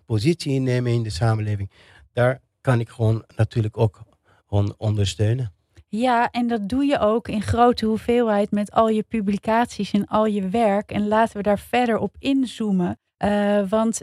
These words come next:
Speaker 2: eh, jij bent in al jouw werk steeds bezig om, ehm, nou, vooral mensen met een migratieachtergrond of groeperingen gezicht te geven, verha-, op verhaal te laten komen en ook uit te pluizen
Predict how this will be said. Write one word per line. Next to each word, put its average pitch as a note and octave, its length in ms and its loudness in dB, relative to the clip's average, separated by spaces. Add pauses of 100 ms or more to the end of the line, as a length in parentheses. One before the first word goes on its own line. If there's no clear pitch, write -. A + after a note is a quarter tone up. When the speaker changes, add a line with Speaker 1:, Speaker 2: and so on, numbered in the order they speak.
Speaker 2:
eh, F#3 400 -4
jij G#3+ 360 0
bent G#3+ 320 -2
in G#3+ 200 -2
al A#3+ 260 0
jouw A3 220 2
werk G3 320 0
steeds C4 500 -2
bezig G#3 640 -2 (360)
om, G#3 420 0
ehm, F#3+ 460 0 (180)
nou, G3 280 0
vooral A3+ 440 -2
mensen G#3 400 -2
met G3+ 180 -2
een G3+ 80 0
migratieachtergrond G3+ 1400 0
of F#3 100 -4
groeperingen G3+ 800 -2 (360)
gezicht A3+ 560 0
te B3+ 80 0
geven, G#3 580 0
verha-, G3+ 380 2
op A#3+ 180 0
verhaal A#3+ 520 0
te - 140 -8
laten G3+ 360 -2
komen F#3+ 500 -2 (260)
en A3 260 0
ook C4 260 2
uit C4+ 280 0
te - 160 -8
pluizen A3+ 600 0